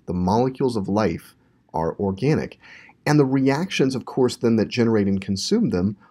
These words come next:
are organic reactions, which we can classify as one of the fundamental reaction types of organic chemistry, things like substitution, addition, elimination, et cetera. This network of interconnected chemical reactions that occurs in a living system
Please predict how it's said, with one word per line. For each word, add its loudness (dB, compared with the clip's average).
are 0
organic 0
reactions, -2
which -8
we 0
can -2
classify 0
as -14
one -2
of -2
the -4
fundamental 0
reaction 0
types -10
of -8
organic -6
chemistry, -8
things -6
like -4
substitution, -2
addition, -6
elimination, -6
et -20
cetera. -4
This 0
network 0
of -6
interconnected -2
chemical -2
reactions -2
that -2
occurs 2
in -2
a 0
living -2
system -2